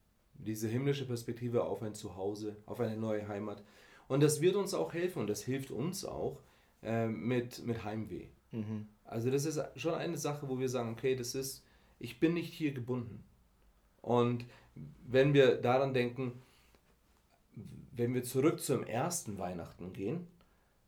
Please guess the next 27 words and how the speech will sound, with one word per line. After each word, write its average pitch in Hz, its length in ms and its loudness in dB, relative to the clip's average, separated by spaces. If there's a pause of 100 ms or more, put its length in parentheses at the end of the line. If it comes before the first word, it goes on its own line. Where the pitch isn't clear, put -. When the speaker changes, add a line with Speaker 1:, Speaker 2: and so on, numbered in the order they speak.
(120)
Speaker 1:
ähm, 92 360 -14 (100)
Josef 139 500 2
und 120 80 -2
Maria, 101 500 -2 (840)
die 117 320 -2
sind 135 240 -2
ja 120 420 6 (340)
<laughs> - 60 -4 (460)
in 135 120 0
ihre 123 300 6
Heimat 139 340 4
gegangen. 95 400 -6 (120)
Speaker 2:
Mhm. 110 380 -4 (840)
Speaker 1:
Also 113 220 -6
die 123 120 2
mussten 151 320 4
nach 120 200 4
Bethlehem. 95 560 0 (540)
Und 113 100 -6
das 113 180 -2
war 113 100 4
nicht 143 220 0
gewollt 117 500 2 (140)
von 113 180 -2
Speaker 2:
Mhm. 82 60 -4
Speaker 1:
ihnen. 107 280 0 (280)
Speaker 2:
Nee. 92 220 -10